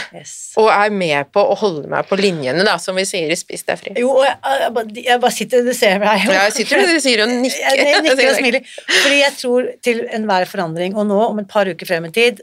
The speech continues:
Speaker 1: så kommer det i denne podcasten, du får bare glede deg,
Speaker 2: Ja.
Speaker 1: eh, min gode venn, eh, mentor, læremester Joe Dispenza.
Speaker 2: Åh, ja.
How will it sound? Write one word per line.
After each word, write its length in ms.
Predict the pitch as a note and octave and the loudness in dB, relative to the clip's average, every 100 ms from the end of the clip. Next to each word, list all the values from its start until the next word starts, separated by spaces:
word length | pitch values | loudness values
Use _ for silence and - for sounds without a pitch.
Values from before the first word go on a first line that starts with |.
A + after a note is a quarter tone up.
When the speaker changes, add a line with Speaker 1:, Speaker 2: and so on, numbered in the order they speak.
| - | -18
Speaker 1:
så 240 | - - F#3+ | -12 -6 -6
kommer 420 | F#3+ F3 D3+ D#3 C4 | -6 -6 -4 2 2
det 140 | - | 2
i 80 | G#3 | 2
denne 240 | A3+ C4 | 2 2
podcasten, 560 | B3 A3+ G3 A3 A3 D4+ | 2 0 2 0 -2 -8
du 60 | C4 | -6
får 160 | A#3 | -2
bare 140 | B3 A#3 | 0 2
glede 240 | A#3 G3 | 2 2
deg, 220 | G3 B3 D4 | 2 2 2
Speaker 2:
Ja. 140 | G3 A3 - - - | 0 -2 -12 -20 -6
Speaker 1:
eh, 120 | A3 | -4
min 260 | A3 A3 A3+ B3 | 0 0 0 0
gode 300 | B3+ A3 B3 | 2 4 4
venn, 300 | D4 E4 D#4+ | 2 -2 -6
eh, 240 | C#3 A#3 | 0 0
mentor, 460 | A3+ A3 - A#3+ B3+ | 2 -2 0 0 2
læremester 800 | B3 G#3 F3+ F#3+ - A3+ A#3 - F3+ | 2 0 0 -6 -4 -2 -2 -4 -6
Joe 160 | F3+ | -4
Dispenza. 560 | E3 E3+ C#3+ A#2+ - C#3+ - | -4 -4 -6 -6 -6 -6 -2
Speaker 2:
Åh, 440 | F#3 D#3+ C#3 C3 - | 0 0 0 -2 -2
ja. 220 | E3+ | -2